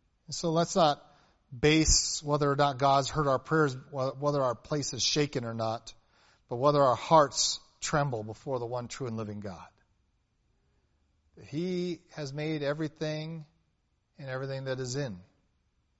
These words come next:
this world. He laughs at the nations. He has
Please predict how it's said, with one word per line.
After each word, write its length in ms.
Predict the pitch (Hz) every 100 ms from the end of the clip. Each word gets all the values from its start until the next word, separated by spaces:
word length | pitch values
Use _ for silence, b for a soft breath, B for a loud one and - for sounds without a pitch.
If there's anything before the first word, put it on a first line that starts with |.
| _ -
this 200 | 110 -
world. 380 | 123 98 - _ _ _ _ _ _ _ _ _ _ _ _ -
He 100 | 135
laughs 600 | 131 156 170 - - -
at 120 | 151
the 80 | 135
nations. 840 | 120 104 - - _ - - - _ _ _ _ _ _ _ _ _ _ _ _ _ _ _ _ _ _
He 160 | 147 135
has 360 | 156 156 151